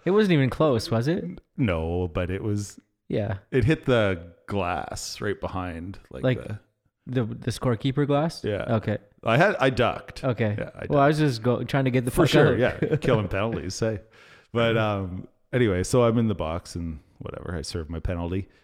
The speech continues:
Speaker 2: We killed it off. Good job, boys. And then, uh, I believe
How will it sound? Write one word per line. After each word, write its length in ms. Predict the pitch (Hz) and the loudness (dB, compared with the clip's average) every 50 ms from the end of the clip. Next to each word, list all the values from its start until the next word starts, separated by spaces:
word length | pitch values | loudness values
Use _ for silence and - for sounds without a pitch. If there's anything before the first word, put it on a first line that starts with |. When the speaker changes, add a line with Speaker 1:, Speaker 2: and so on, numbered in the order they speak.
| _ _ - | _ _ -10
Speaker 2:
We 80 | 92 | -8
killed 300 | - - 95 87 92 87 | -6 -6 -6 -6 -4 -6
it 100 | 90 82 | -6 -4
off. 480 | 85 85 90 104 117 117 - - - - _ | -4 -2 -2 -2 -2 -4 -6 -14 -20 -20 _
Good 160 | - 90 78 - | -10 -8 -8 -6
job, 260 | - 90 87 85 80 | -6 -6 -6 -4 -4
boys. 420 | 98 98 101 110 117 123 - - - - _ _ _ _ _ | -2 -2 0 0 -2 -2 -4 -8 -14 -20 _ _ _ _ _
And 200 | - 107 104 104 104 | -6 -4 -4 -2 -2
then, 420 | 107 104 101 101 101 98 98 101 | -2 0 0 0 -2 -2 -2 -2
uh, 600 | 101 98 95 92 92 90 90 90 90 90 90 90 - _ _ _ _ _ _ - | -2 -2 -2 -2 -2 -4 -4 -4 -4 -6 -6 -8 -12 _ _ _ _ _ _ -10
I 40 | 92 | -8
believe 760 | 85 101 104 101 113 117 120 123 123 123 117 113 110 - | -6 -6 -4 -2 -2 -2 0 0 0 -2 -2 -6 -10 -14